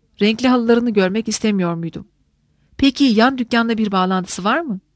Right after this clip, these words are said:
İnce dudaklı ağzında belli belirsiz bir gülüş dolaştı. Belli ki böyle bir istekte bulunan tek kişi ben değildim. Ama şu anda daha fazla detayla uğraşmaya hiç mi hiç niyetim yoktu. "Evet." dedi adam. "Eskiden kullanılmış bir kapı gerçekten de var ama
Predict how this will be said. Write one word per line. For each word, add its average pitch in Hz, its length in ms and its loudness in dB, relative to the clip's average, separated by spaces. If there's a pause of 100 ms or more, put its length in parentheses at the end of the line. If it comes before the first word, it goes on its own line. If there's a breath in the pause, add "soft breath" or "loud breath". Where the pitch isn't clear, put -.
(840)
İnce 302 260 2
dudaklı 277 380 0
ağzında 240 460 2
belli 233 280 -2
belirsiz 220 440 -2
bir 202 160 -4
gülüş 196 260 -4
dolaştı. 165 480 -6 (600)
Belli 311 220 0
ki 262 140 2
böyle 247 220 2
bir 247 80 -2
istekte 233 460 0
bulunan 202 320 -2
tek 240 220 -8
kişi 214 220 -6
ben 202 220 0
değildim. 170 320 -6 (560)
Ama 240 200 0
şu 277 160 0
anda 226 220 0
daha 240 180 2
fazla 208 320 2
detayla 202 360 -2
uğraşmaya 180 520 -4
hiç - 280 -10
mi 285 60 -6
hiç - 140 -10
niyetim 196 360 -4
yoktu. 160 320 -10 (600)
"Evet." 269 260 -4
dedi 185 160 2
adam. 147 220 -6 (720)
"Eskiden 285 420 2
kullanılmış 285 520 -2
bir 254 120 2
kapı 240 240 0
gerçekten 247 600 2
de 254 100 2
var 240 140 2
ama 170 300 0